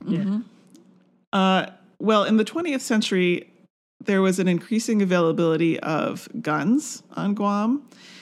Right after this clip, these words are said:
Speaker 2: and there was also a shift to a more capitalistic culture, um, along with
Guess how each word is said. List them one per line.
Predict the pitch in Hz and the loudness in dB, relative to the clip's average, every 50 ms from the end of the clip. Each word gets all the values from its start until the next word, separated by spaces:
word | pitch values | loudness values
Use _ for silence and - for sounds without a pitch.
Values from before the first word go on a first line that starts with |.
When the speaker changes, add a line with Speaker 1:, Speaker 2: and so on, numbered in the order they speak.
| - - - _ _ _ _ | -20 -20 -20 _ _ _ _
Speaker 2:
and | - 175 175 170 | -4 -2 0 0
there | 170 | 0
was | 170 180 185 | 0 2 2
also | 170 180 185 - 185 180 | 0 0 0 0 0 0
a | 180 | 0
shift | - - - 185 185 - - - | 0 0 -2 -2 -2 -4 -6 -4
to | - 170 - - - | -4 -4 -4 -4 -4
a | 175 165 | -2 -2
more | 165 165 165 165 160 156 147 - - | 0 0 0 0 0 -2 -4 -6 -10
capitalistic | - - 185 170 - 175 156 165 165 165 - - - 151 151 - - - _ _ _ _ - | -4 -4 -4 -2 -2 -4 -2 -2 -2 -4 -4 -6 -8 -8 -8 -10 -18 -20 _ _ _ _ -20
culture, | - - 160 151 - - - 180 196 262 - - - _ _ _ - - - - - - - - _ _ - | -12 -8 -8 -6 -6 -4 -4 -2 -4 -4 -6 -10 -20 _ _ _ -20 -20 -20 -20 -20 -20 -20 -20 _ _ -14
um, | - 151 147 143 143 143 - - | -10 -6 -4 -4 -4 -4 -6 -6
along | - 147 151 156 - 139 | -6 -6 -4 -4 -4 -4
with | 127 151 - - - - - _ | -6 -6 -8 -12 -20 -20 -20 _